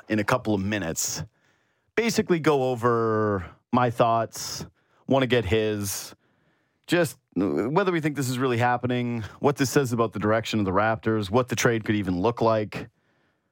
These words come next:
and whether it makes the Raptors a contender. Why is all this happening now? Well, we'll cover basically every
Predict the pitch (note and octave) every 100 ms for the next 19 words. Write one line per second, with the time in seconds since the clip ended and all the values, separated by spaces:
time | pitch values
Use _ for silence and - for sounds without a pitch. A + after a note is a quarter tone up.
0 | _ _ _ - A#2 A2+ A2+ A2 G#2+ -
1 | - _ _ _ A2 C#3 C3+ C3 A#2+ A#2
2 | - A2+ A2+ - F#2 - F2+ B2+ A#2 E2+
3 | D2+ - - _ _ _ A#2 C3 C3 B2
4 | A2+ G#2 G#2+ G2 F2+ F2+ E2 E2 B2+ D#3
5 | D#3+ E3 D3+ C3 B2+ A#2+ G#2+ G#2+ F#2 G2
6 | F#2 F2 D#2